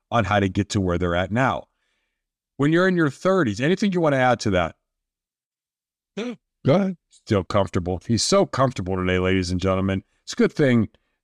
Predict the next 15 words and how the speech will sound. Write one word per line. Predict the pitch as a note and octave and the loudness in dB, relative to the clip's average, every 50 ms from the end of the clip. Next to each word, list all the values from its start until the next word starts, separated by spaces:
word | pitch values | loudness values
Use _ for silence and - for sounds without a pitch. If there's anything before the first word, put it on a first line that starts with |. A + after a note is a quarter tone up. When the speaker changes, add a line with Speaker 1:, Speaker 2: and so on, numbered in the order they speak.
| _ _ _ _ _ - | _ _ _ _ _ -6
Speaker 1:
Hang | A2+ B2+ C#3+ B2+ | -2 0 2 2
on | A2+ G#2 G2 | 2 2 2
one | G2 F#2 F2+ | 0 -2 -2
second | - G#2 F#2 - - F#2+ | -2 -4 -2 -2 -2 -2
here | F#2+ G2 G2 | 0 0 0
while | G2+ G2+ G2 G2 | 0 2 2 0
I | F#2 | 0
take | - - G#2 - | 0 -2 -2 -2
a | - | -2
sip | - - - C#3+ - - - _ _ _ _ _ _ _ | -6 -2 -2 -2 -2 -4 -12 _ _ _ _ _ _ _
of | - G#2 G2+ | -4 -2 0
this | G#2 F#2+ - - | 0 0 0 -2
wonderful | G2+ A2 C3+ E3 F#3+ G3 F#3 - - F3+ F3 F3 F3 E3 A#2+ | -2 0 2 2 2 2 0 0 0 2 2 4 2 2 2
amino | A#2 A2 A#2 A#2+ B2+ B2+ A#2+ G#2 F#2 | 2 2 4 4 4 4 4 2 0
drink. | F2 F#2 F#2 F2+ E2+ D#2+ - | 0 -2 -2 -2 -2 -4 -8